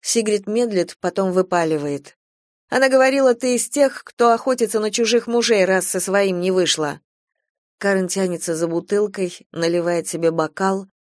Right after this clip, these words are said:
рука легонько дрожит. "В этом есть доля правды", говорит она. Голос, слава богу, звучит совершенно спокойно.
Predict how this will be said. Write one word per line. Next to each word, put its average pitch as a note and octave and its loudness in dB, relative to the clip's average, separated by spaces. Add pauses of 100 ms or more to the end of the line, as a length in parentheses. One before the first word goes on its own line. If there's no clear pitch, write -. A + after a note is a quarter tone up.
(120)
рука F3+ 0
легонько E3+ 0
дрожит. D#3 -4 (500)
"В F3+ -2
этом B3+ -2
есть A3+ -4
доля F3 -2
правды", - -10 (400)
говорит D#3+ -2
она. D3 -6 (380)
Голос, G3+ 2
слава F#3 2
богу, F#3 -2
звучит E3 -4
совершенно E3 -2
спокойно. C#3+ -6